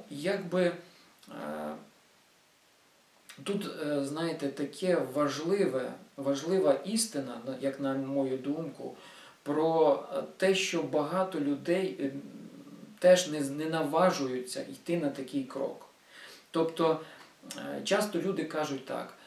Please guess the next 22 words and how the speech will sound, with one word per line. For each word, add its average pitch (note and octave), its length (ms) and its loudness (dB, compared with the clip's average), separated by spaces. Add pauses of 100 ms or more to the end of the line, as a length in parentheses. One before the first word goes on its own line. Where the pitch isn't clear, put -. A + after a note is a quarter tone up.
(240)
"Віру, A3 600 -2 (220)
е, C#3 280 -4 (220)
батьків D#3+ 680 -4 (120)
не D3 140 -2
можна C3+ 440 2
змінювати. A#2+ 640 -12 (340)
Так C#3 240 -2
вірили C#3 380 2
мої B2 260 -8
батьки, C#3+ 540 -8 (300)
так C3+ 180 -2 (160)
вірили, C3 580 -2 (440)
е, - 100 -8 (180)
мої C3 360 -4
діди, G3+ 540 0 (440)
там, E3 260 -6 (200)
і D3 200 0 (640)
це F3 420 6 (120)
правильно, F3 640 2
неправильно, D3+ 840 2
це D3 200 -4
святиня, F#3 760 -2